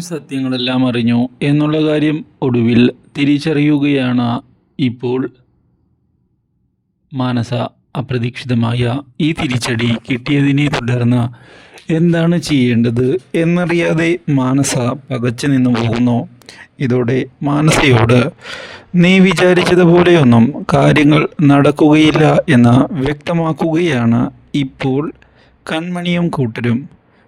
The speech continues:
"ഞങ്ങളുടെ കുടുംബം അത്ര എളുപ്പം തകർക്കാൻ പറ്റുമെന്ന് നീ കരുതിയോ? എന്നാൽ അത് നടക്കില്ല മോളെ. ആ കാര്യം ഞങ്ങൾ പറഞ്ഞില്ലെന്ന് വേണ്ട." ഇത് കേട്ടതിനെ തുടർന്ന് ആകെ മാനസികമായി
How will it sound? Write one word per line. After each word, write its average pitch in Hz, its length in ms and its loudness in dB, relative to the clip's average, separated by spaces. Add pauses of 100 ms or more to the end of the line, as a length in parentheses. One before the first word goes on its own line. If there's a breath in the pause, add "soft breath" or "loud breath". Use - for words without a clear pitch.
(320 soft breath)
"ഞങ്ങളുടെ 123 540 0
കുടുംബം 123 400 0 (440)
അത്ര 202 260 -10 (140)
എളുപ്പം 180 340 -12 (100)
തകർക്കാൻ 175 500 -10
പറ്റുമെന്ന് 123 540 -4 (260)
നീ 123 100 2 (140)
കരുതിയോ? 123 440 0 (920 soft breath)
എന്നാൽ 123 260 0 (440)
അത് 139 160 -2 (380)
നടക്കില്ല 127 500 -4
മോളെ. 127 360 0 (580 soft breath)
ആ - 20 -2 (160)
കാര്യം 180 280 -2 (140)
ഞങ്ങൾ 123 240 0 (220)
പറഞ്ഞില്ലെന്ന് 127 680 -4
വേണ്ട." 120 180 0 (680 soft breath)
ഇത് 120 160 -2
കേട്ടതിനെ 123 540 0
തുടർന്ന് 120 440 0 (640 soft breath)
ആകെ 180 420 -2 (200)
മാനസികമായി 143 920 0